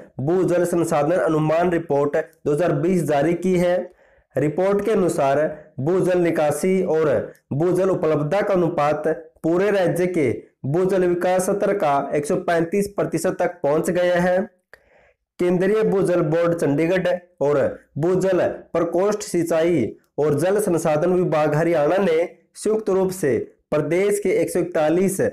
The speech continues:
ब्लॉक का आकलन किया, जिनमें से पिचासी ब्लॉक अत्यधिक भूजल दोहन श्रेणी में है, जबकि बारह ब्लॉक गंभीर श्रेणी में है, चौदह ब्लॉक अर्ध संवेदनशील श्रेणी में, जबकि तीस ब्लॉक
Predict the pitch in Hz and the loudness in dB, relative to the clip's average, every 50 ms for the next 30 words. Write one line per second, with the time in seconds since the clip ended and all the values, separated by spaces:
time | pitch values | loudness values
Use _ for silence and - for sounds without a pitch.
0 | - _ _ _ - 120 135 156 170 185 190 185 175 185 165 151 - 156 165 160 | -4 _ _ _ -6 -2 0 0 2 2 0 0 0 0 0 0 0 0 0 2
1 | 165 165 160 170 175 180 180 180 175 175 175 - - _ _ _ _ _ - 123 | 0 0 0 0 0 2 2 2 0 0 -2 -6 -14 _ _ _ _ _ -10 -4
2 | 131 156 180 190 202 220 220 220 170 156 156 170 160 - - - - - 165 160 | -2 0 2 2 2 2 0 2 2 2 0 0 -2 -4 -12 -14 -8 -4 -4 -2
3 | 160 180 170 170 170 - 220 220 190 175 160 156 156 160 160 151 131 107 - - | 0 0 0 0 0 0 0 0 2 2 2 2 2 0 0 0 -2 -2 -2 -4
4 | - - - 139 151 156 - - 175 160 156 180 196 185 - 131 107 - - - | -12 -10 -4 -2 -2 -2 0 -2 -2 0 0 0 0 0 0 -2 -2 -2 -6 -14
5 | - - 127 139 160 180 180 170 185 190 190 165 165 160 156 175 196 202 - 185 | -10 -6 -4 -2 0 0 0 2 2 0 0 2 0 2 2 2 0 0 0 0
6 | 160 156 156 170 175 190 190 190 185 190 190 190 196 196 - - _ _ _ - | 0 2 2 2 2 2 2 2 2 2 2 0 -2 -4 -6 -14 _ _ _ -10
7 | 135 135 156 156 156 - 180 160 139 151 151 156 175 185 196 175 170 165 165 160 | -4 -4 -4 -4 -2 -2 -2 -2 0 0 0 2 2 2 0 0 0 0 0 0
8 | 156 - 165 156 143 - - - - 131 151 156 151 147 165 160 143 139 143 165 | 0 0 0 -2 -2 -4 -8 -10 -4 -2 0 0 0 0 0 0 0 0 0 0
9 | 165 170 180 185 190 190 185 190 190 185 180 180 180 - _ _ _ - - 160 | 0 2 2 2 2 2 2 2 2 2 0 0 -2 -6 _ _ _ -6 -2 -2
10 | 165 165 165 196 190 165 160 165 170 175 170 165 147 113 104 - - - _ - | 0 0 0 0 0 0 0 2 2 0 0 0 0 -2 -2 -4 -10 -12 _ -2
11 | 143 160 170 160 151 151 147 - 170 160 165 160 175 180 175 - 202 196 180 190 | 0 0 2 0 0 0 0 0 0 0 0 0 0 0 0 0 0 0 0 0
12 | 180 170 165 165 175 180 180 180 180 180 175 160 139 135 160 160 165 165 175 175 | 0 2 2 2 2 2 2 2 2 2 0 0 0 -2 -2 -2 -2 -2 -4 -4
13 | - - 202 220 208 - 165 160 156 165 165 165 165 | -2 -2 0 0 0 0 0 0 0 0 0 0 0